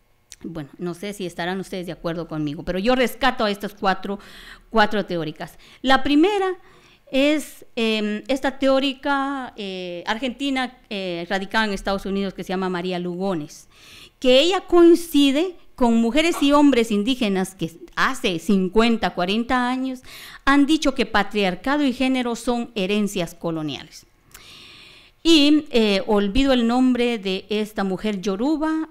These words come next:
em, de la cual se vale María Lugones. Em,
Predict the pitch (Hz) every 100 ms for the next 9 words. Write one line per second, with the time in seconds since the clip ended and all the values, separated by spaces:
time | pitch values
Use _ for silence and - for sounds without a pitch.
0 | - 196 185 180 175 175 175 170 - -
1 | - _ _ _ _ _ - 202 185 180
2 | 233 226 220 208 208 214 196 175 196 202
3 | 185 180 214 196 190 208 247 311 302 -
4 | _ _ _ _ _ _ - 196 180 175
5 | 175 175 170 170 170